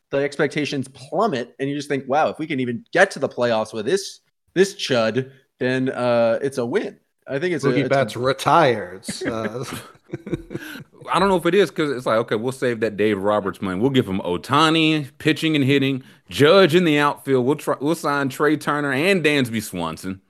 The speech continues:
Speaker 3: Bogart's a little D H and roll it at the Jam." And they go eighty and eighty-two. Jam said, "I don't know what I did wrong, man."
Speaker 1: That's the, it's the Joe Lacob approach to, uh,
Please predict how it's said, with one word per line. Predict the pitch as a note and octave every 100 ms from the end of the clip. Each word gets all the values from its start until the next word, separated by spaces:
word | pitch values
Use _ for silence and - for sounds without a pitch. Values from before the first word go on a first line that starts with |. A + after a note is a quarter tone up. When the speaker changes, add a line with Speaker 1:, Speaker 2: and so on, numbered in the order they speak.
| _ _ _ _ _ _ -
Speaker 3:
Bogart's | D3+ F3+ E3+ D3
a | C#3+
little | C3 A#2+
D | A2+ A2+
H | G2+ F#2+ - - _ _ _ _ _ -
and | F2
roll | G2 G#2
it | F#2+
at | F#2
the | E2+
Jam." | E2+ E2+ D2+ D2
And |
they | D2+
go | D#2 D2+
eighty | D2 E2 D2+
and | B1+
eighty-two. | D2+ D2+ C#2+ E2+ C2+
Jam | E2+ F#2+
said, | E2
"I |
don't | F#2+
know | F2+
what | E2+
I |
did | D2+ D#2
wrong, | D#2+ D#2+ D2+ B1+
man." | -
Speaker 1:
That's | A#2+ -
the, | C3 C3
it's | C3 C3
the | B2+
Joe | A2 D3+
Lacob | C#3+ D3+ D3+ G#2
approach | F#2+ - G#2+ - -
to, | G#2
uh, | G#2+ G#2+ G#2 G2+